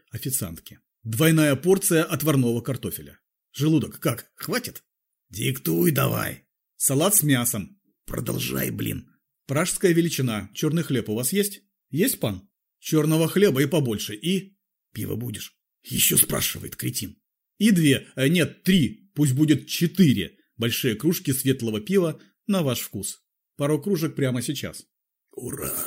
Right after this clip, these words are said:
Приятно отяжелевший после ужина с пивом, я с трудом поднялся к себе на второй этаж и, тонко повизгивая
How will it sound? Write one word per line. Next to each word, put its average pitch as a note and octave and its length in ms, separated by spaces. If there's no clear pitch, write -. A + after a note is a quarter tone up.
Приятно D#3 500
отяжелевший A2 720
после A#2+ 300
ужина G#2 280
с G#2 100
пивом, F#3 460
я C#3 180
с - 100
трудом B2+ 440
поднялся G#2+ 560
к - 60
себе G2+ 240
на G2 100
второй G#2 400
этаж - 500
и, E3 100
тонко C3 360
повизгивая D#3 880